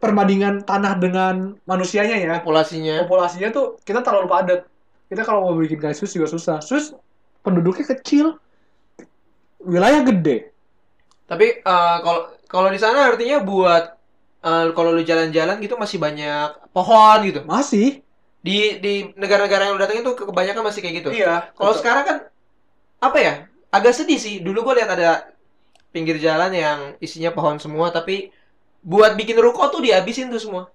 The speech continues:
Speaker 2: Model-model kayak gitu tuh kan kayak, apa ya, lo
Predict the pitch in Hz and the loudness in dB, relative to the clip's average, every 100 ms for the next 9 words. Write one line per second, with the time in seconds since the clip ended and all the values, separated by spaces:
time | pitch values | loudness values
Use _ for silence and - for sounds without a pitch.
0 | _ _ _ _ - 175 202 208 208 214 | _ _ _ _ -4 2 4 4 4 4
1 | 214 208 240 254 285 269 220 185 - _ | 4 0 -2 -2 0 0 0 -4 -6 _
2 | _ _ _ _ _ _ _ _ _ - | _ _ _ _ _ _ _ _ _ -2
3 | 208 208 143 175 233 - - | 2 4 4 4 2 0 -8